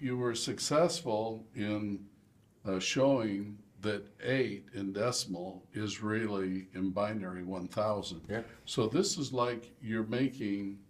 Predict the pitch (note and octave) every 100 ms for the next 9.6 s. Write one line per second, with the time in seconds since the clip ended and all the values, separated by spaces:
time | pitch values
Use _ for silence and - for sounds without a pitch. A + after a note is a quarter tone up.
0 | _ A2 A#2+ A#2 C3 D3+ - G#2+ G2+ C#3
1 | C#3+ G2 G2+ G#2 - - - - _ -
2 | A#2+ A#2+ - B2+ C#3 C#3 A#2 G#2 G2 G2
3 | F#2+ - _ _ _ _ - A2 A#2+ A2+
4 | A2 B2+ B2+ A2+ G2+ G2+ G2 - - G#2+
5 | G#2 G2 G2+ F2 E2+ - - A#2 B2+ -
6 | - - - - G#2+ G#2+ G2+ - B2 C3
7 | - A#2+ A2+ A2 A2+ G#2+ A#2+ G#2+ F2+ F2+
8 | F#2 F#2 G2+ G2+ B2+ G#2 F#2 G#2+ - -
9 | E3 C#3+ E2 G#2 A2